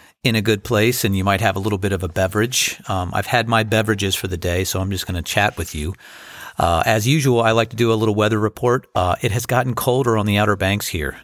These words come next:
It has, uh, turned into proper fall.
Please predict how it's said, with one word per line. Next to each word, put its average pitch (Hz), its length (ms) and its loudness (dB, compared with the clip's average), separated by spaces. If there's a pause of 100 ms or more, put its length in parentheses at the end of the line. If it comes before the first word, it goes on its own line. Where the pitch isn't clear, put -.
It 92 140 -6
has, 92 500 -2
uh, 78 320 0
turned 98 380 -2
into 92 460 -4
proper 85 360 -2
fall. 104 580 2